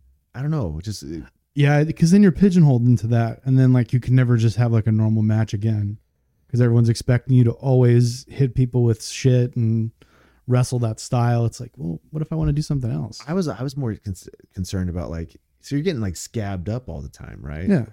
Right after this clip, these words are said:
Speaker 1: Like, I don't know. I just wouldn't wanna be walking around with scabs
Speaker 2: Like,
Speaker 1: all
Speaker 2: look
Speaker 1: over
Speaker 2: at
Speaker 1: me.
Speaker 2: Devon Dudley's head.
Speaker 1: Yeah, all
Speaker 2: Look,
Speaker 1: those scars.
Speaker 2: all those scars from all the times he had bladed in E C W. Like,
Speaker 1: Yeah.
Speaker 2: I wouldn't wanna look like that.
Speaker 1: No, neither do I. Actually, I was talking to, somebody has to do, uh,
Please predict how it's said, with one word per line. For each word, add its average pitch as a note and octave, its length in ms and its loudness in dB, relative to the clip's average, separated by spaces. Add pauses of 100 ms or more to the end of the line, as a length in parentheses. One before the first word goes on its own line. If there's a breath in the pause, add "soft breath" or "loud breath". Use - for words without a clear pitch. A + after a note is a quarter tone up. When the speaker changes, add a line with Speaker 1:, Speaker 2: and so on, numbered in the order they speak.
Speaker 1:
Like, E2 300 -12
I - 40 -20
don't D3 100 -6
know. C3+ 120 -4
I E2+ 60 -6
just F2 240 -14
wouldn't A2 400 -10
wanna G#2+ 180 -6
be G2+ 380 -4
walking F#2+ 340 -8
around F#2+ 140 -6
with D#2+ 100 -10
scabs F#2 480 -8
Speaker 2:
Like, C#3+ 100 0
Speaker 1:
all C#3+ 60 0
Speaker 2:
look D#3 120 2
Speaker 1:
over B2+ 80 -2
Speaker 2:
at A#2 60 -8
Speaker 1:
me. C3 80 4
Speaker 2:
Devon C3 260 6
Dudley's A#2+ 340 2
head. A2+ 340 0 (600)
Speaker 1:
Yeah, G2 260 -4
all F#2+ 60 -2
Speaker 2:
Look, - 80 0
Speaker 1:
those F2+ 120 -6
scars. F#2+ 420 -4
Speaker 2:
all C3 120 2
those B2+ 160 2
scars A#2 340 0
from A#2+ 120 0
all A#2+ 80 4
the A#2 40 2
times A#2 240 0
he A#2+ 80 2
had A2 220 2
bladed A2+ 320 0
in A#2 80 0
E A#2 80 2
C A2 160 -6
W. G#2+ 480 -4
Like, F#2 80 -8
Speaker 1:
Yeah. F2 320 -6 (1200)
Speaker 2:
I C3 60 0
wouldn't B2 160 4
wanna G#2+ 180 2
look G#2 160 -6
like G#2 140 -4
that. G#2+ 260 -8 (380)
Speaker 1:
No, E2+ 340 -8 (120)
neither F2+ 200 -8
do F2 280 -8
I. - 40 -8
Actually, D#3 180 -6
I - 20 -4
was D3 100 -8
talking E3 260 -8
to, A2 60 -6
somebody B2 460 -10
has G2 220 -8
to F2+ 80 -16
do, F2 260 -8
uh, D#2+ 340 -8